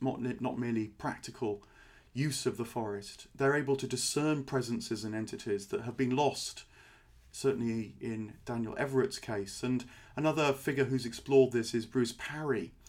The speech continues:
who's made films about Indigenous people, particularly the Piraha, and he has captured on film very fascinating shots where,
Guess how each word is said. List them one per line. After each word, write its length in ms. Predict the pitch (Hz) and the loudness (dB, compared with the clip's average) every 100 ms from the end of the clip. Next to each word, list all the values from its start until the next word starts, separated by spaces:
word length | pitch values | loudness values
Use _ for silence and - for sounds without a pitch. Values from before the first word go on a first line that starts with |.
| - - - - | -20 -20 -12 -6
who's 240 | 110 - | -4 -4
made 160 | 113 - | -6 -6
films 760 | - 165 160 127 107 101 - - - - | 2 4 4 4 2 -2 -8 -14 -10 -8
about 460 | - 127 117 - - | 0 0 0 -4 -6
Indigenous 440 | 120 117 117 107 | -2 0 0 -6
people, 340 | - 107 98 101 | -4 -4 -4 -6
particularly 440 | - 135 - 127 | -4 -6 -4 -6
the 80 | 127 | -4
Piraha, 540 | 120 117 110 104 101 | -2 0 0 -2 -4
and 120 | 101 | -4
he 140 | 113 151 | -4 -2
has 140 | 135 | -4
captured 640 | - - - - - 113 - - - - | -4 -8 -8 -6 -2 -2 -4 -14 -20 -8
on 160 | 143 151 | -4 -2
film 300 | 135 139 117 | 0 2 2
very 240 | 131 165 | 0 0
fascinating 580 | 160 151 131 135 123 117 | -2 -6 -2 -2 0 -2
shots 560 | 113 - 170 - - - | -2 0 0 0 -6 -2
where, 320 | 123 117 113 | 0 2 -2